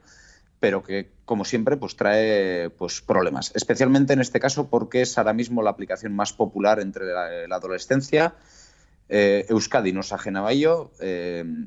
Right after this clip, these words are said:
y en unas cifras ya que nos movemos de seiscientos millones de usuarios en el mundo, pues obviamente tenemos a muchos de nuestros jóvenes,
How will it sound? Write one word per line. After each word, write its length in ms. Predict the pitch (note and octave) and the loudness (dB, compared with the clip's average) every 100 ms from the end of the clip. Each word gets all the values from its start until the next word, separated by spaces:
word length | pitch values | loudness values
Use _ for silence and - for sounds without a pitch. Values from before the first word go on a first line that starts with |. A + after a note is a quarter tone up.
| - | -12
y 300 | - F2+ F2+ | -4 0 2
en 140 | F2 F2+ | 2 2
unas 640 | G2+ G2 G2 F#2+ F#2 - | 2 4 4 2 0 2
cifras 320 | C3 B2+ F#2+ | 0 2 2
ya 140 | G2+ G2+ | 2 2
que 60 | |
nos 140 | G2 G2 | 0 0
movemos 440 | G2 A#2+ A2+ F2 | 2 4 2 0
de 200 | F#2 E2+ | -2 -2
seiscientos 560 | - F#2 - G#2 G#2 G2+ | -4 -4 0 0 0 0
millones 440 | G2+ G2+ F#2+ - | 0 2 0 -2
de 60 | G2 | -2
usuarios 360 | - G2 F#2+ | 2 2 2
en 80 | G#2 | 0
el 60 | F#2 | 2
mundo, 340 | G2+ G#2+ A#2+ | 2 2 2
pues 240 | G#2+ F2+ - | 0 -10 -2
obviamente 440 | G2+ F#2+ F2+ F#2 | 0 2 0 0
tenemos 360 | G2 F2+ F2+ - | 0 -2 -4 -4
a 80 | E2+ | -2
muchos 260 | F#2 - | -2 -2
de 60 | F#2 | -2
nuestros 320 | F2+ - F2 | -2 -4 -8
jóvenes, 560 | - G2 G2 G#2+ - | 0 2 4 2 0